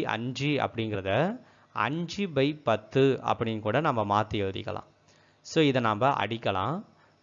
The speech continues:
ஃபர்ஸ்ட் ரெண்டாம் வாய்ப்பால்ல அடிக்கிறேன். ஐ ரெண்டு பத்து. இங்க ஓ ரெண்டு ரெண்டு, எட்டு ரெண்டு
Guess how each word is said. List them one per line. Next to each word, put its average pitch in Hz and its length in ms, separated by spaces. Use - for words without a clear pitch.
ஃபர்ஸ்ட் 127 320
ரெண்டாம் 135 380
வாய்ப்பால்ல 107 520
அடிக்கிறேன். 101 480
ஐ 110 200
ரெண்டு 117 360
பத்து. 101 440
இங்க 120 280
ஓ 117 260
ரெண்டு 139 280
ரெண்டு, 113 320
எட்டு 110 240
ரெண்டு 113 320